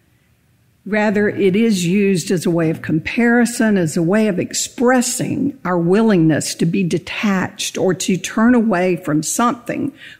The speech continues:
or someone who we think we cannot live without,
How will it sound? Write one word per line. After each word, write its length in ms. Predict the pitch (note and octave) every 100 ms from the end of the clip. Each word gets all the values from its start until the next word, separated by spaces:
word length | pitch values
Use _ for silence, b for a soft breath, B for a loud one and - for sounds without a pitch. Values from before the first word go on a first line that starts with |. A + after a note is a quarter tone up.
| B
or 140 | F#3
someone 920 | E3+ - A#3+ A#3+ A#3 G3 F3 D3 - D3+
who 180 | -
we 260 | F#3+ F3 A3+
think 400 | A3+ A3 G#3 G3
we 120 | E3
cannot 800 | D3+ - - B3 B3+ C4 C4+ -
live 240 | G3+ G#3+ G3
without, 720 | E3+ D3 C#3 A#2 - - -